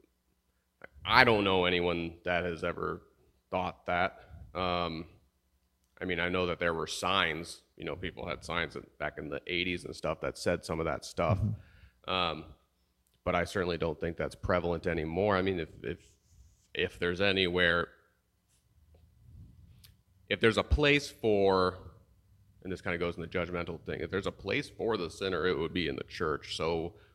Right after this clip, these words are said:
Speaker 1: when, if you're looking for, you know,
Speaker 2: That's
Speaker 1: sinners, I bet you could find some in the church.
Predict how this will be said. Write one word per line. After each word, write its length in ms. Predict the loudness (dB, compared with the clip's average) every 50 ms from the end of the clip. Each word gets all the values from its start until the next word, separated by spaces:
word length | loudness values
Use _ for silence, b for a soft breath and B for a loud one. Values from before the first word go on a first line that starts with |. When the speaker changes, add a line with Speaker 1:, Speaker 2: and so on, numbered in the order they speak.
| b b
Speaker 1:
when, 320 | -2 -2 0 0 -2 -4
if 140 | -8 -8 -8
you're 160 | -6 -6 -6
looking 440 | -4 -2 -2 -2 -2 -2 -4 -6 -4
for, 460 | -2 0 2 2 4 2 2 -2 -4 b b b b b b b b b b _
you 100 | -6 -4
know, 240 | -2 -2 -2 -4 -6 -10 -16 -20 _ _ _
Speaker 2:
That's 80 | _ 0
Speaker 1:
sinners, 460 | 4 4 6 6 6 4 2 0 -4 -6
I 100 | -6 -4
bet 300 | -4 -4 -4 -4 -4 -6
you 60 | -6
could 120 | -6 -8 -6
find 240 | -2 -2 -2 -2
some 160 | -4 -6 -6 -4
in 140 | -4 -4
the 100 | -4 -6
church. 540 | -6 -4 0 0 2 0 0 -4 -10 -14 -14